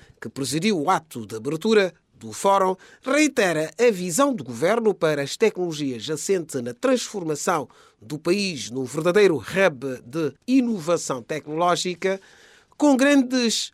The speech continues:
oportunidades de negócio, sem esquecer o acesso à internet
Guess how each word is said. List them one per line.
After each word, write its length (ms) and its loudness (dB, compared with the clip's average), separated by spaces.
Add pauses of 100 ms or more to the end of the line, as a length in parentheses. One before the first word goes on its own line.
(120)
oportunidades 840 -4
de 120 2
negócio, 460 0 (240)
sem 240 0
esquecer 680 0 (320)
o 220 0
acesso 440 0
à 40 6
internet 720 -4